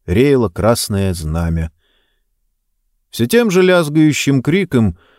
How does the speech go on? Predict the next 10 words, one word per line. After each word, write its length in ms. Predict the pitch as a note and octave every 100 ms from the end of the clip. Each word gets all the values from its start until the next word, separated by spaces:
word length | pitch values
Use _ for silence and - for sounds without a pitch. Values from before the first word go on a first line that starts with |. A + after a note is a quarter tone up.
| _ _
он 180 | E2 G#2+
выстроил 520 | C3+ D#3+ - C#3 C3+
свои 280 | - B2 B2
пять 260 | - A#2 -
сотен 460 | - C3 A#2+ A2+
уступами 600 | A2 - C3+ A#2 G#2+ G2+
влево 500 | F2 G#2 D#3+ E3+ E3+
и 180 | - B2
вправо 480 | - - A#2 C3 A#2+
назад, 560 | G#2+ F2+ E2 D#2+ -